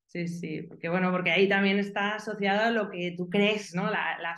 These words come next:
fe, y ya, pues, sí tiene que ver con un tipo de conocimiento o un tipo de filosofía, pues ya, si te pones a enseñarlo con todo tu corazón, ya, ya es la bomba. Pero es lo que tú dices, también puede haber el marco este de, eh, me quedo mucho con lo teórico, lo abstracto, y pierdo de vista,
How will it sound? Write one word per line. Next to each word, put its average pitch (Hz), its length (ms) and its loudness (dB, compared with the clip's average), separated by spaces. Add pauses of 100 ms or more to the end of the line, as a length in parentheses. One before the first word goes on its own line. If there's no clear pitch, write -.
fe, 202 160 0
y 170 200 -2
ya, 156 240 -2
pues, 170 160 -12
sí 170 120 -14
tiene 175 180 -4
que 170 60 -4
ver 175 180 0
con 175 140 -4
un 175 100 -4
tipo 180 180 -6
de 175 100 -4
conocimiento 180 840 -4
o 170 120 -2
un 170 80 -4
tipo 175 180 -8
de 180 80 -2
filosofía, 180 800 -8
pues 160 180 -12
ya, 156 200 -10 (340)
si - 160 -12
te 170 80 -4
pones 170 300 -10
a 175 60 -8
enseñarlo 170 640 -4
con 175 180 -4
todo 175 240 -4
tu 175 140 -2
corazón, 180 420 -2
ya, 180 320 0
ya 196 140 -6
es 175 80 -10
la 156 140 -14
bomba. 156 360 -12
Pero 175 120 -6
es 202 60 -2
lo 233 120 -2
que 233 80 -6
tú - 100 -10
dices, 202 300 -8
también 190 340 -4
puede 226 160 -4
haber 214 240 -4
el 208 140 -6
marco 208 260 -10
este 220 320 -8
de, 214 260 -8 (380)
eh, 190 220 -4
me 190 180 -2
quedo 196 200 0
mucho 240 360 2
con 175 540 0
lo 175 120 2
teórico, 196 400 -2
lo 190 120 -2
abstracto, 226 500 -4
y 220 80 -4
pierdo 196 560 -2
de 214 140 -2
vista, 226 640 -2